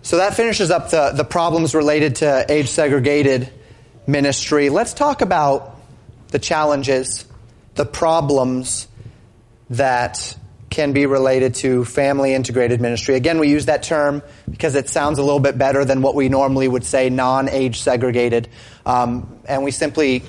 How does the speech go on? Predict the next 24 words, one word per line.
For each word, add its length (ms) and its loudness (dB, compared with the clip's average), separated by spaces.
kind 220 -2
of 140 0
back 260 0
off 220 0
from 140 -4
family 640 -2
integration 680 -2
because 280 -2
there's 220 2
a, 180 0
a 80 0
movement 480 2
out 200 0
there, 180 2
right? 240 0
The 140 0
family-integrated 880 0
church 280 -2
movement 440 -4
that 240 0
we're 200 2
not 220 -2
comfortable 480 -2
with. 360 -8